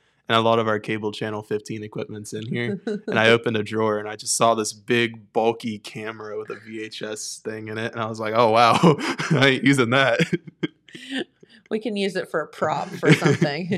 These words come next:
Speaker 1: <laughs> Yeah.
Speaker 2: That's what you should, you should have, make people, um, use an old school, have,
Speaker 1: <laughs>
Speaker 2: that should be one of the requirements. They have to have an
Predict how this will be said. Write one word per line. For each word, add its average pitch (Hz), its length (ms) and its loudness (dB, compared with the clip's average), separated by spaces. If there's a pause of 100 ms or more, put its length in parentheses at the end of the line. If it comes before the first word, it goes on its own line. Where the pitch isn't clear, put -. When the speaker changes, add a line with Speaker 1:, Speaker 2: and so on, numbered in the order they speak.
Speaker 1:
<laughs> - 40 -8
Yeah. 151 260 -2
Speaker 2:
That's 247 280 2
what 285 140 0
you 220 140 0
should, 180 300 -4
you 196 120 -2
should 214 220 -4
have, 196 400 0
make 190 320 -6
people, 175 680 0
um, 165 400 -2
use 185 320 -2
an 175 220 -4
old 180 320 -2
school, 170 680 0
have, 185 300 2 (140)
Speaker 1:
<laughs> - 80 -12
Speaker 2:
that 208 180 4
should 226 140 -4
be 196 100 4
one 180 220 0
of 180 80 0
the 170 100 0
requirements. 160 760 -2
They 185 100 0
have 175 140 0
to 196 80 0
have 175 100 2
an 170 80 -2